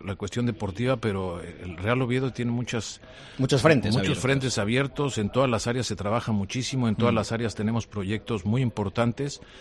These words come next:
Speaker 1: que a lo mejor no son tan visibles, pero muy importantes, entonces hay mucha responsabilidad.
Speaker 2: Presidente, em, tengo muchas preguntas que hacerle, porque usted entenderá que tengo muchas preguntas, como yo tenía tantas ganas de hablar con usted que tengo muchas preguntas, que el oviedismo también las tiene.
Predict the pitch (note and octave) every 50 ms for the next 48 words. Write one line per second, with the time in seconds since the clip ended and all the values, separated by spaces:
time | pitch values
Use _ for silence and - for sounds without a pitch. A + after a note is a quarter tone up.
0 | - - - - - - - A#2 G#2+ G2 A#2 B2 B2 A2+ - A#2+ G#2+ A2 G#2 G2
1 | F#2 E2+ - B2 A#2+ A#2 G#2 - G#2+ F#2+ F#2+ G2 B2 B2 A2 G2+ - F#2+ F2 -
2 | - A2+ A#2 A2+ - C3 - - F#2 F#2 - A2 G#2+ G#2 G#2 G2 F2+ - - -
3 | - - F2+ A2 A2+ A2+ A#2 A2 - A#2 F#2+ F#2 - - F#2 F#2 F#2+ F#2 F#2 F#2
4 | F2+ E2 - - - - - B2 A#2+ G#2+ B2+ C3+ E3 E3+ D#3+ D#3 B2 A2 F#2+ -
5 | G#2+ A#2 A2+ A2 A2+ A2+ A2 A2 G#2+ G#2+ G#2+ G2+ G2+ G2 - - - - - -
6 | - - - C3+ C#3 D#3 F3+ F3 G3 F3+ - D#3 C#3+ C#3+ D3+ C3+ C3 A#2+ - -
7 | A3 - E3+ C#3+ G2+ F2 D#2 D#2 - F#2 F2+ F#2 F#2+ F#2+ F#2 - - A#2+ A#2 A#2
8 | A#2 C3+ C3+ B2+ B2 C3+ D3 C#3+ A#2+ A#2 B2+ C#3 C#3 C#3 C#3 C3+ C3+ - - A#2
9 | A#2+ A#2+ C#3+ C#3 A#2 B2 A2+ - - A2+ A2+ F#2 F#2+ G#2 F#2+ A#2 B2+ B2+ B2 C#3+
10 | C3+ C#3+ C3+ B2 C3 B2 A#2+ A#2 A2+ B2 B2+ A#2+ G#2+ A2 A#2 A#2 - A#2 A2+ G#2+
11 | - B2 A#2+ A2 G2+ A2+ A2 A2+ A#2 - A#2+ - - G#2 G#2+ A#2 B2+ A#2 - A#2
12 | A2+ - - F#2+ G2 F#2+ F#2+ G2 A#2+ G#2+ A#2 A2 G2 G2+ G2+ G#2+ G#2+ G#2 G2+ -
13 | - B2+ A2+ G#2 G#2 A#2+ D#3